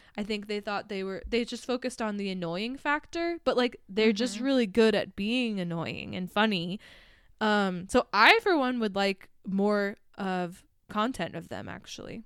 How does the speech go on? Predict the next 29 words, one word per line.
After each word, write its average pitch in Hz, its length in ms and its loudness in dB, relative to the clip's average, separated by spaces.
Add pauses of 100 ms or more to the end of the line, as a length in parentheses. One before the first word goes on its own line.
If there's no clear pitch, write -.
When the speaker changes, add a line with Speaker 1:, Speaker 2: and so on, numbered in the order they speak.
Speaker 1:
personally. - 560 -14 (760)
Speaker 2:
I 277 100 -4
think 523 240 -6
they 494 100 0
could 311 180 -4
have 262 80 -6
had 233 180 -6
a 214 40 -10
spinoff. 117 480 -12 (1160)
Speaker 1:
It - 20 -20
would 240 80 -8
have 247 60 -6
been 262 120 -6
so - 160 -10
funny. 240 340 -18 (1300)
It - 0 -
would 269 80 -12
have 269 100 -8
been 277 100 -8
Speaker 2:
And 269 100 -4
Speaker 1:
so 262 60 -6
Speaker 2:
it's 254 80 -4
not 285 180 -4
Speaker 1:
good. 294 80 -4
Speaker 2:
too 302 100 -8
late. 156 300 -8 (1120)
Speaker 1:
No, 202 280 -6
it's - 160 -16
not. 196 360 -8